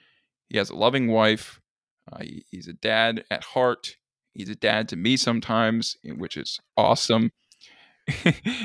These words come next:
He, he lets me know when I do something wrong, and that's okay because we can all grow. He's an awesome guy. He's an awesome singer, an awesome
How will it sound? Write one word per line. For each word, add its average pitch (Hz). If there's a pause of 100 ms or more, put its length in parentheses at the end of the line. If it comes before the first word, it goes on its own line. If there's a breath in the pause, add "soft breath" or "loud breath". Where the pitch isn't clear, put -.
He, 139
he 127
lets 143
me 131
know 120
when 120
I 110
do 120
something 117
wrong, 113
and -
that's 233
okay 175
because 98
we 110
can 120
all 117
grow. 98 (840)
He's 113
an -
awesome 110
guy. 101 (640 loud breath)
He's 120
an -
awesome 120
singer, 110
an 95
awesome 113